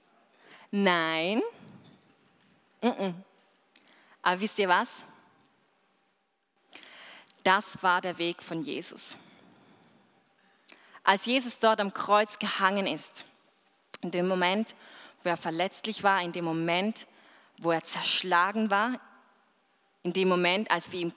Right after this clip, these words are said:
keinen Grund gaben, uns vergeben zu wollen, hat er folgenden Satz gesagt: „Vater, vergib ihnen, denn sie wissen nicht, was sie tun.“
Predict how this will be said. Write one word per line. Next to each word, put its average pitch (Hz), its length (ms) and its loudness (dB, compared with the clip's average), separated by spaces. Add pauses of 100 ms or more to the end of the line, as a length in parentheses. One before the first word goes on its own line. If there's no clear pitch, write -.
keinen 247 720 2 (100)
Grund 214 460 0
gaben, 170 500 -2 (680)
uns 247 520 2 (140)
vergeben 202 540 -2
zu 151 200 -8
wollen, 151 360 -6 (800)
hat - 200 -4
er 170 60 -4
folgenden 180 600 0
Satz 160 320 -2
gesagt: - 500 -8 (400)
„Vater, 196 540 -2 (1160)
vergib 196 480 -4
ihnen, 202 420 -2 (140)
denn 170 140 -4
sie 165 160 -10
wissen 180 360 -6
nicht, - 380 -10 (240)
was - 280 -8
sie - 80 -8
tun.“ - 380 -12